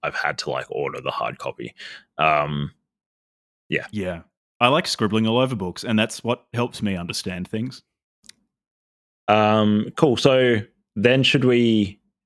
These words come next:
Speaker 1: put a pin in this particular episode? Do you reckon, n-, so next episode, would we pick up from
Speaker 2: What do we got here? Next episode, we can do,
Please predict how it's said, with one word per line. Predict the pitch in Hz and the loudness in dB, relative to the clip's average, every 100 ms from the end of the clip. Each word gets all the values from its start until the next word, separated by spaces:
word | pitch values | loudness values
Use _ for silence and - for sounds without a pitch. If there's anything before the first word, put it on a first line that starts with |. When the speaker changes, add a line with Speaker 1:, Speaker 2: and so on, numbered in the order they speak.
| _ _ _ _ _ - | _ _ _ _ _ -2
Speaker 1:
put | 113 110 - | 2 2 2
a | 90 92 87 87 85 85 82 - _ _ - | 2 4 2 2 2 2 0 -2 _ _ -8
pin | - 95 87 85 | 0 2 2 -2
in | - 92 85 80 69 | -2 0 0 0 -4
this | 92 85 - | -4 -4 -6
particular | - 87 - 76 | -10 -12 -8 -6
episode? | 69 - 78 71 69 - - - - | -6 -6 -4 -2 -4 -6 -12 -16 -4
Do | - | 2
you | 170 | 4
reckon, | 247 359 302 _ _ _ _ _ _ 123 | 4 0 -2 _ _ _ _ _ _ -4
n-, | 127 - - | -4 -6 0
so | 135 | 2
next | 131 160 170 | 4 4 4
episode, | 170 - 143 110 | 2 4 2 4
would | 113 113 | 4 4
we | 110 107 98 - _ _ _ _ _ _ _ _ - | 4 4 2 -4 _ _ _ _ _ _ _ _ -6
pick | - 117 113 | 0 2 2
up | - - | 0 -6
from | - - 104 95 92 90 87 87 - _ _ _ _ - | -14 0 4 4 2 0 0 -2 -4 _ _ _ _ -6
Speaker 2:
What | 127 | -2
do | |
we | 135 | -2
got | 104 | -2
here? | 107 101 - _ 131 | -2 -4 -6 _ 0
Next | 156 - | 0 0
episode, | 208 - 170 139 120 | -6 -2 0 0 0
we | 135 | 0
can | 165 147 | 2 0
do, | 170 196 202 | 0 0 0